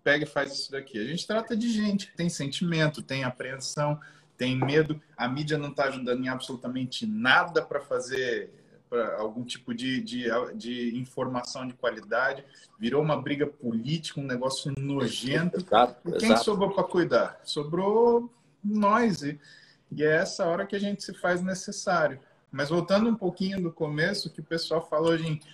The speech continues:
Speaker 1: em atendimento à distância, a gente vai tocar nessa, nesse sentido, porque é a questão de você não abandonar o paciente.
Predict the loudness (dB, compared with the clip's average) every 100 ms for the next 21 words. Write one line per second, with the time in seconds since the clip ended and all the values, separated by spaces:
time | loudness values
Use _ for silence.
0 | -20 _ -4 -4 -2 -6 -4 -4 -4 -6
1 | -8 -12 -6 -4 -2 -4 -8 -8 -8 -4
2 | -2 -2 -6 -6 -4 -4 -4 -4 -2 0
3 | 0 -4 -8 -8 -6 -4 -4 -4 -10 -6
4 | -4 -4 -10 -12 -14 -14 -14 -10 -8 -6
5 | -4 -2 -2 -2 -2 -4 -6 -8 -8 -8
6 | -10